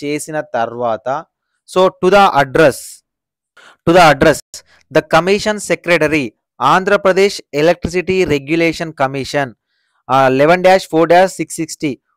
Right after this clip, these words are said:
fourth floor, Singareni Bhavan, Red Hills, Hyderabad, five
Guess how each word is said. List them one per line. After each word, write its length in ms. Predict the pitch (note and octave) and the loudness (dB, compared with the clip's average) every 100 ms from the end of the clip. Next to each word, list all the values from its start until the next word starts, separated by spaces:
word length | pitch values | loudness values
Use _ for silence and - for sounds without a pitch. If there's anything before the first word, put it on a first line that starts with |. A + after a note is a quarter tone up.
| _ E3 | _ 0
fourth 280 | F#3+ F#3+ F#3+ | 2 2 -2
floor, 200 | E3+ C#3 _ _ - D#3+ | 0 0 _ _ -12 -8
Singareni 500 | F3 F#3+ F#3+ F#3+ E3 | 0 2 4 2 2
Bhavan, 260 | D3 D#3 C3+ _ _ - D3+ | 4 4 0 _ _ -2 0
Red 160 | G3 F3+ | 2 2
Hills, 220 | F3+ - - _ C#3 | 0 -2 -14 _ 0
Hyderabad, 540 | D#3+ E3+ F3+ D#3+ C#3 - _ _ - | 2 4 4 6 4 0 _ _ 2
five 220 | E3 G3 | 4 4